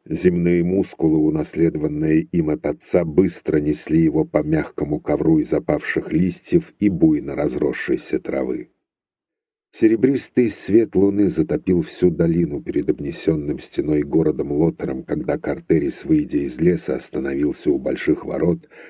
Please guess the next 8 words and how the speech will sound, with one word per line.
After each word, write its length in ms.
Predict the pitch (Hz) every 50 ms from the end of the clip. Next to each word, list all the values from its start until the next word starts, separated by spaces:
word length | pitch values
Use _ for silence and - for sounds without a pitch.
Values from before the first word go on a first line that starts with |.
| - -
через 340 | - - 107 101 92 - -
которые 500 | - - - - - 80 85 85 82 78
беглецы 680 | 73 95 92 85 80 80 78 76 - - - - -
покинули 560 | - - 67 - - - - 65 67 67 69 67
город 360 | 65 - 64 58 - - _ -
в 60 | 85
этот 300 | - - - - - -
день. 340 | - - 87 82 - -